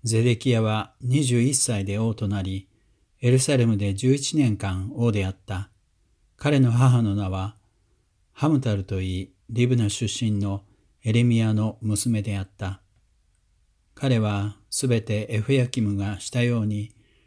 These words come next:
主の目に悪であることを行った。実に、エルサレムとユダヤが主の前から投げ捨てられるに至ったのは、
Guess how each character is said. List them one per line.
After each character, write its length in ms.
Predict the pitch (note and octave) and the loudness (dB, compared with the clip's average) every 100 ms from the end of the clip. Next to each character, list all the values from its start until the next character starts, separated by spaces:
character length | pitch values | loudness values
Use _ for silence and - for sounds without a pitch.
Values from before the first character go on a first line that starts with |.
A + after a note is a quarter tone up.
| _ | _
主 160 | - E3+ | -6 0
の 140 | C#3 | 2
目 160 | A2+ G#2 | 2 2
に 260 | G2 G#2 - _ - | -2 -4 -8 _ -6
悪 240 | A#2+ B2+ | -4 -2
で 160 | A2 G2+ | -2 -2
あ 40 | |
る 60 | G2+ | -4
こ 160 | G#2 | -6
と 160 | G2+ A#2+ | -2 -2
を 80 | F2+ | -2
行 120 | G2+ | -6
っ 200 | F#2+ F#2 | -6 -8
た。 280 | - F2+ - - - - - - _ _ _ _ - - | -10 -12 -14 -20 -20 -20 -20 -20 _ _ _ _ -20 -6
実 320 | A2 A2 B2+ | -4 0 0
に、 320 | G#2+ G2+ G#2+ _ _ _ | 0 -2 -8 _ _ _
エ 80 | A#2 | -2
ル 80 | A#2+ | 0
サ 180 | - | 2
レ 80 | B2+ | 2
ム 140 | A2+ G2 | 2 0
と 320 | - G2+ G2+ _ | -4 -4 -6 _
ユ 100 | A#2+ | -2
ダ 160 | A#2 G2+ | 0 0
ヤ 80 | F#2 | -2
が 240 | F#2 F2+ - | -6 -8 -12
主 180 | - | -2
の 140 | C3+ A2 | 2 4
前 240 | A#2+ A2 | 2 0
か 120 | G#2+ | -2
ら 280 | G2+ F#2+ F2 _ | -4 -6 -10 _
投 60 | A2+ | -2
げ 120 | A2+ A#2+ | 0 0
捨 120 | - | -2
て 120 | B2+ | -2
ら 140 | A#2+ | 0
れ 160 | A2 G2+ | -2 -2
る 60 | G2 | -4
に 200 | F#2+ F2+ | -6 -6
至 160 | A2+ | -6
っ 100 | G#2+ | -6
た 120 | - | -4
の 120 | F#2+ F#2 | -6 -6
は、 220 | F2 | -8